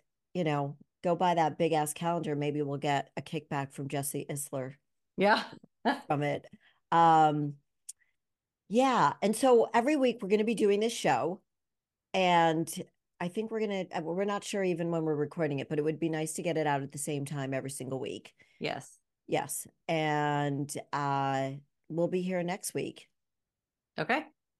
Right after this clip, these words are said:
Speaker 1: All right. And so in the meantime, you can follow Kim at Content Kim,
Speaker 2: Mm-hmm.
Speaker 1: me at Jody Harrison Bauer. Check us out on YouTube, and 'cause we've got a lot of great conversations going there. And check out our merch. You can find the links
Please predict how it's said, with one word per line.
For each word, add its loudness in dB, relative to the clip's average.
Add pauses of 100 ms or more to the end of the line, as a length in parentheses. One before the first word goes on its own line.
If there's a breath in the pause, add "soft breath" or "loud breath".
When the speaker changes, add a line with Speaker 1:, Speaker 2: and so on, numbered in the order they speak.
Speaker 1:
All -4
right. -2
And -2
so 0
in 2
the 0
meantime, -2 (100)
you -2
can -6
follow 0
Kim -6
at -6
Content -4
Kim, -2 (180 loud breath)
Speaker 2:
Mm-hmm. -2
Speaker 1:
me 2
at -2
Jody 2
Harrison -4
Bauer. 0 (300 loud breath)
Check -4
us -2
out 2
on -2
YouTube, 2 (480 loud breath)
and 2
'cause -6
we've -2
got 2
a 2
lot 4
of -4
great 0
conversations -6
going 0
there. 0
And 0
check -4
out 2
our 0
merch. 0 (320 soft breath)
You 0
can -2
find -2
the 0
links 0